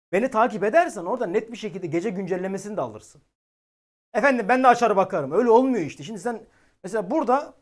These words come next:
maviliklere bakıyorsun ama ben burada. Başkası baksa der ki ben bunu incelemeye gerek yok ki Türkiye'de bir şey yok. Ama bu, bu çok çok potansiyelli bir soğuk hava dalgası.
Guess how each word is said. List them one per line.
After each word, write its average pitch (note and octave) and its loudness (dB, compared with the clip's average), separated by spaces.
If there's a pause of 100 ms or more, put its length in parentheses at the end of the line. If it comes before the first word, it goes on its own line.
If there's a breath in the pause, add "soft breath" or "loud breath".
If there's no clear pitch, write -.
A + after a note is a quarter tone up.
maviliklere C4 2
bakıyorsun G#3 -4
ama A#3 -4
ben C#4 -4
burada. G3+ -4
Başkası C4+ 0
baksa G#3 -6
der B3+ 0
ki E3+ -12
ben F#3+ -8
bunu G3+ -6
incelemeye G3+ -4
gerek A3 -4
yok B3+ -10
ki D3+ -20
Türkiye'de E3 -8
bir D#3 -10
şey D3+ -12
yok. C3 -10
Ama A3 -4
bu, G#3 -12
bu F#3+ -14
çok C4+ -12
çok C4 -14
potansiyelli G#3+ -8
bir B3+ -12
soğuk D3 -10
hava B2 -8
dalgası. A2 -16